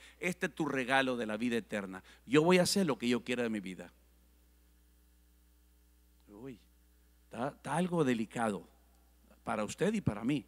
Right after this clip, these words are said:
no nomás para mí, para usted también. Bueno, ¿y por qué necesitaban ellos estos versículos de treinta y uno y treinta y dos? Vamos a ver el treinta y cuatro, ¿verdad? ¿Qué es lo que le dice el Señor?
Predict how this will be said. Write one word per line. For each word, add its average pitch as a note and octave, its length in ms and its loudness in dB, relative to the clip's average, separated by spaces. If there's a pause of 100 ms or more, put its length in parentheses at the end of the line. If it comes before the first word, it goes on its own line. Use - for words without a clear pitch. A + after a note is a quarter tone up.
(180)
no B2 80 -10
nomás B2+ 240 -6
para G#2 240 -10
mí, B2 180 -12 (400)
para G#2 180 -10
usted B2 200 -10
también. A2 340 -10 (1400)
Bueno, D#3+ 340 -2 (380)
¿y A3 100 -2
por A3+ 240 -4
qué D#4 160 -4
necesitaban D#3 800 -4
ellos A2 500 -8 (880)
estos D3+ 320 -6
versículos C3+ 640 -4
de B2+ 80 -8
treinta A2+ 380 -10
y B2 100 -6
uno C#3+ 80 -2
y C#3+ 60 -6
treinta B2+ 280 -10
y B2 40 -6
dos? D3 180 -4 (320)
Vamos D#3+ 360 -8
a C#3+ 60 -12
ver D3 120 -8
el D3+ 100 -6
treinta A#2+ 340 -12
y G2+ 60 -14
cuatro, A2+ 480 -12 (480)
¿verdad? A2 320 -14
¿Qué C3+ 120 -10
es C3+ 40 -8
lo C3 160 -12
que A2+ 120 -16
le A2 100 -12
dice A2+ 260 -14
el G#2+ 60 -16
Señor? A#2+ 400 -10